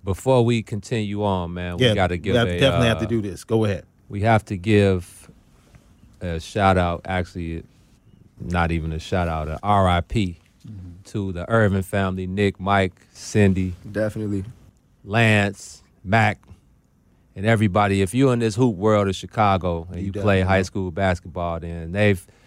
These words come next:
Speaker 1: the family alone, uh, Father Irvin, somebody has touched, touched you in some type of way. So I
Speaker 2: Or
Speaker 1: think it
Speaker 2: lit you up on the court.
Speaker 1: Or lit you up on the
Speaker 2: <laughs>
Speaker 1: court,
Speaker 3: One of
Speaker 1: period.
Speaker 3: those,
Speaker 1: One
Speaker 3: one of
Speaker 1: of them.
Speaker 3: those.
Speaker 1: One of them.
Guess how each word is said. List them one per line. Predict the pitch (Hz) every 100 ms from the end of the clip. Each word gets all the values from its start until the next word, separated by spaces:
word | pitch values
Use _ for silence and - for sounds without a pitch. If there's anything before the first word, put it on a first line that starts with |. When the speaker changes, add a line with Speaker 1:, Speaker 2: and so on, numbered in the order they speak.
| _ -
Speaker 1:
the |
family | 98 - 143 143 127 123 120
alone, | 104 110 120 110 98 95
uh, | - 98 95 90 87 85 _ _ _ _ _ _ _ _ _
Father | - 123 117 110
Irvin, | 107 113 110 98 104 98 - _ _ _ _ _
somebody | - - 151 135 123 113
has | 110 -
touched, | 143 113 - - _ _ _ _
touched | - 117 92 -
you | 107
in | 98
some | 90 117 104
type | - 101 92
of | 90
way. | 92 90
So | - 92 87 85 _ _ -
I | 92
Speaker 2:
Or | 123
Speaker 1:
think | 107
it |
Speaker 2:
lit | 131 127 147
you | 131
up | 120 113
on | 113
the | 107
court. | 117 131
Speaker 1:
Or | 135
lit | 151 -
you | 151
up | 139 139
on | 131
the | -
Speaker 2:
<laughs> |
Speaker 1:
court, | -
Speaker 3:
One | 147 151
of | 143
Speaker 1:
period. | 135 110 87
Speaker 3:
those, | 90
Speaker 1:
One | 131
Speaker 3:
one | 131
of |
Speaker 1:
of | 120
them. | 107 95
Speaker 3:
those. | 90
Speaker 1:
One | 92 127 117
of | 92
them. | 95